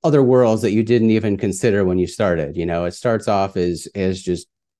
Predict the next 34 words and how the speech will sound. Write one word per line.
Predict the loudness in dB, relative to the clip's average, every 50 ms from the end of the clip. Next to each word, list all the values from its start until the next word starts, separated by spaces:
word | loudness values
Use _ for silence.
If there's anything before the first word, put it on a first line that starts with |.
| _ _ -18
lights | -12 -10 -10 -8 -6 -4
in | -4 -2
the | -2 -4
sky | -4 -2 -2 0 0 2 2 2
and | 2 2 2
then | 2 2 0 -2 -4 -6
it | -8 -8 -8 -10
spirals | -10 -6 -4 -2 -2 -2 -2 -2 -2
out | -4 -4
of | -4
control | -6 -8 -6 -4 -4 -4
from | -4 -4 -6 -4
there. | -4 -4 -6 -8 -10 -14 _ _ _ -20 -20 -20 _ _ _ -6
So | 0 2 2 4 4 4 2 2 0 -4 _ _ _ _ _ _ _ _ _ _ _ _
it | 0 2 2 4
definitely | 4 2 4 4 2 2 2 4
opened | 2 0 0 0 0 0
up | 0 0 0 0
an | -2
entirely | -2 -2 -4 -6 -4 0 0 2 2 2 2 2 2
new | 2 2 2 2
world | 2 2 2 2 0 0 -2
to | -4 -2
me | 0 2 2 2 2 2
that | 0 -2
I | -2 -2 -2
didn't | 0 -2 -2 0 0 0
even | 0 0 0 -2 -2
know | -2 -2 -4
existed | -4 -6 -6 -4 -4 -4 -4 -4 -6 -6 -4 -4 -4 -6 -8 -10
in | -10 -8 -8
terms | -6 -4 -2 -2 -2 -2 -4
of | -6 -6
how, | -6 -6 -2 -2 0 0 0 -2 -4